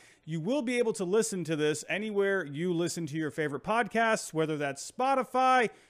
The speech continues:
Stitcher, Apple, Google, wherever you listen to your podcasts, you will be able to find it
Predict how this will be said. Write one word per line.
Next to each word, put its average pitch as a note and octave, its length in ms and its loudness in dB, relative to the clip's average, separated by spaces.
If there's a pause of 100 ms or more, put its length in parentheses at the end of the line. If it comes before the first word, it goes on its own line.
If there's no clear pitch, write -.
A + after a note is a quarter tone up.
(140)
Stitcher, B3+ 800 2 (240)
Apple, A#3 640 2 (160)
Google, A3+ 600 6 (120)
wherever G3 340 2
you F#3+ 120 6
listen F#3+ 260 2
to F3+ 80 0
your F3 100 0
podcasts, E3+ 800 -2
you F3 100 -6
will E3+ 80 0
be D#3+ 140 -2
able D#3+ 160 0
to D3+ 80 -10
find D#3 540 -4
it D3+ 260 -4